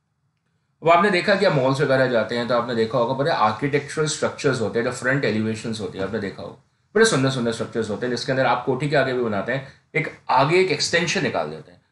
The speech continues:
घर आपका यहाँ तक होता है, आगे एक थोड़ी एक्सटेंशन होती है छत की, है ना, ऐसे रूफ की एक्सटेंशंस होती हैं।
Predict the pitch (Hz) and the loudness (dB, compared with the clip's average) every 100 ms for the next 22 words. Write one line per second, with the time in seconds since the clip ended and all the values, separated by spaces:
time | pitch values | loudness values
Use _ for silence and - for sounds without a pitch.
0 | _ 117 139 - 151 120 117 143 143 170 | _ 2 4 4 4 4 2 2 2 4
1 | 135 151 147 147 151 147 - 123 135 110 | 4 2 0 0 0 -2 0 0 0 -2
2 | 113 110 110 101 110 101 123 180 - - | -2 -2 -4 -6 -8 -6 -4 -6 -8 -12
3 | 104 104 113 113 110 - 120 - 131 123 | -6 0 2 2 0 -2 -2 0 -2 0
4 | 123 110 98 - 92 | -2 -2 -6 -8 -18